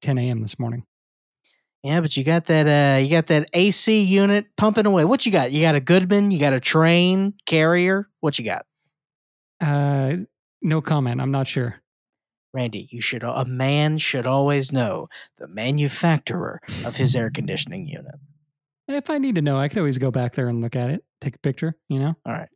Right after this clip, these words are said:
Speaker 2: You let me know. You take a picture, you send it to me, and I'll let you know if the, if it's gonna make it through the summer. I
Speaker 1: Will
Speaker 2: still
Speaker 1: do.
Speaker 2: got
Speaker 1: I did have
Speaker 2: connections.
Speaker 1: someone come take a,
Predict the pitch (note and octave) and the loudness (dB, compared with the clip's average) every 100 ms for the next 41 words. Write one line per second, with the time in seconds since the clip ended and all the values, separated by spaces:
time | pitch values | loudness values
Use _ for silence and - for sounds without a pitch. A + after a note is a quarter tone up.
0 | _ _ - C3 C3 B2+ G#2+ A#2 C#3 - | _ _ -4 0 0 0 -4 -6 -4 0
1 | F#3 F#3+ E3+ - D#3 D#3 D#3 C#3 C3 B2 | 0 4 2 2 -2 0 0 0 -4 -6
2 | G#2 G#2+ A2+ A#2 A#2+ A2+ A2 - C#3+ A#2 | -6 -6 -6 -6 -6 -6 -6 -4 -4 -4
3 | B2 A#2 B2 A2 A2+ A2 - A2 - - | -8 -6 -4 -4 -4 -6 -8 -10 -8 -8
4 | - - _ _ _ _ _ _ _ _ | -10 -16 _ _ _ _ _ _ _ _
5 | _ _ _ - - C3+ C3 B2+ B2 E3 | _ _ _ -8 -2 0 2 2 2 2
6 | A3+ F3 E3 F3+ F3 E3 - E3+ E3 D#3+ | 2 0 0 0 0 -2 -2 0 0 -2
7 | F3 E3 | -2 -2